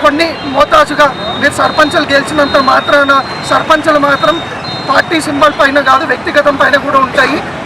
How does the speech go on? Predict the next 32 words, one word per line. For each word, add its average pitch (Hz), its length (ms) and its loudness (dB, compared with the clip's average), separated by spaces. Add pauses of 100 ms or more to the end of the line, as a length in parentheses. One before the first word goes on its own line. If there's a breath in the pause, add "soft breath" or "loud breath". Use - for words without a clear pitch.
(120)
అన్ని 302 240 2
మనసులో 311 360 0
పెట్టుకొని 302 380 -2 (100)
చేయాలి. 269 360 2 (600)
ఇలాంటి 302 260 2 (100)
వ్యాఖ్యలు 262 400 0
చేస్తే 262 260 0 (420)
తప్పనిసరిగా 294 800 2 (120)
మేము 269 200 0
బయట 185 260 2
తిరగనీయకుండా 277 720 0
మేము 269 180 -2
ధర్నాలు 262 320 2
దీక్షలు 269 380 -2
చేస్తాం. 254 320 0
మేము 269 180 -2
పదేళ్ళు 285 340 0 (120)
చేసిన 269 220 -4 (120)
ఎక్స్పీరియన్స్ 285 560 -2
ఉంది. 277 140 -4 (500)
మా 269 80 4 (120)
ధర్నాలు - 360 2
దీక్షలు 277 340 0
ఎట్లుంటాయో 277 480 2 (520)
టీఆర్ఎస్ 294 400 0
ప్రభుత్వానికి 285 480 0 (100)
బాగా 277 260 2
తెలుసు. 277 200 -4 (100)
ఖబర్దార్ 285 520 2
కేటీఆర్, 285 440 0
కేసీఆర్. 277 400 2
అదేవిధంగా 277 480 2